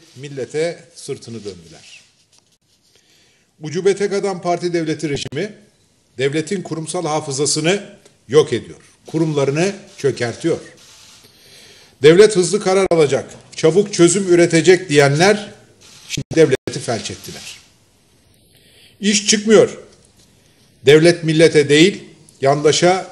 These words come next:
ve mutlu bir azınlığa çalışıyor. Değerli basın mensupları, saray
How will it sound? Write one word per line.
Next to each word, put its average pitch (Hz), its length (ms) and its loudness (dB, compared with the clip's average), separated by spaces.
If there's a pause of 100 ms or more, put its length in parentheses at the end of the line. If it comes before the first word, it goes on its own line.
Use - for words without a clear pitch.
(120)
ve 147 80 4
mutlu 147 320 -4
bir 147 80 0
azınlığa 131 460 0
çalışıyor. - 560 -8 (1120)
Değerli 185 220 -2
basın 160 240 2
mensupları, 131 580 2 (920)
saray 202 500 2